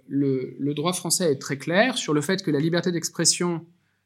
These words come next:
n'est limitée que par la loi de dix-huit cent quatre-vingt-un sur la presse, qui a été modifiée de nombreuses fois, et rien dans cette loi ne reconnaît un quelconque droit au respect des sentiments religieux. Personne ne peut invoquer le droit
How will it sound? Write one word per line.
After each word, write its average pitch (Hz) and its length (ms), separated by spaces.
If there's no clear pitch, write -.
n'est 156 160
limitée 170 580
que - 140
par 233 220
la 165 120
loi 156 240
de 151 60
dix-huit 135 300
cent 147 140
quatre-vingt-un 131 440
sur 131 160
la 113 100
presse, 269 340
qui - 100
a - 20
été - 400
modifiée 120 360
de 117 60
nombreuses 107 320
fois, 220 300
et 156 140
rien 226 580
dans 143 160
cette 135 240
loi 185 380
ne 143 100
reconnaît 147 340
un 135 140
quelconque 180 720
droit 160 300
au 190 100
respect 170 520
des 139 80
sentiments 143 420
religieux. 135 380
Personne 165 340
ne 156 60
peut 139 180
invoquer 143 400
le 135 100
droit 147 420